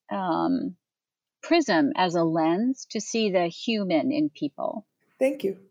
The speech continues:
Speaker 2: Deb. Uh, I think that is probably the core, just a attempt to be a hu-, you know, a loving, kind human and seeing that in, in everyone.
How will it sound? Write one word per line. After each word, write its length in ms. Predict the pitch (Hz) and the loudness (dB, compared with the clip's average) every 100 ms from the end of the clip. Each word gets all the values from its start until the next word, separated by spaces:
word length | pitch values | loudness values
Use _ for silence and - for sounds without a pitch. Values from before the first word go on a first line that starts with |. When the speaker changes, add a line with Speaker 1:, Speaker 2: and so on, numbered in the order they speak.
| _ - | _ -10
Speaker 2:
Deb. 160 | 190 - _ - - - - | -10 -12 _ -20 -20 -18 -6
Uh, 100 | 214 160 104 - - - | -4 -4 -8 -14 -10 0
I 80 | 233 | 4
think 360 | 247 214 - | 6 4 2
that 220 | 214 190 185 | 6 6 6
is 300 | 160 - - - - - | 2 -2 -16 -20 -20 0
probably 480 | 220 180 170 170 165 | 4 4 4 2 4
the 120 | - | 2
core, 280 | - 160 - | 2 2 4
just 260 | 208 202 - - _ _ | 2 2 -2 -20 _ _
a 100 | 185 - - _ _ _ _ _ - - 220 | 0 0 -6 _ _ _ _ _ -20 -8 -4
attempt 480 | 220 - 220 - - | -2 4 4 2 0
to 100 | 185 | 0
be 460 | 170 180 - - - - _ - | 2 2 2 -4 -12 -20 _ -10
a 40 | |
hu-, 360 | - - - 180 - - - | -10 -10 -10 -10 -12 -16 -8
you 80 | 262 | -4
know, 220 | 214 233 _ _ _ _ _ - | -4 -8 _ _ _ _ _ 2
a 60 | 196 | 6
loving, 720 | 202 202 196 196 190 208 - _ _ - | 8 8 6 4 2 -4 -10 _ _ -2
kind 360 | 226 196 185 | 2 4 2
human 480 | - 233 226 - 202 - | 2 4 4 2 -4 -6
and 140 | 185 185 | -6 -4
seeing 420 | - 214 202 180 | 4 8 8 6
that 240 | 185 180 - _ - | 2 0 -2 _ -4
in, 180 | 185 - | -4 -2
in 120 | 180 | 0
everyone. 500 | 175 170 185 180 208 | 2 0 -2 -2 -4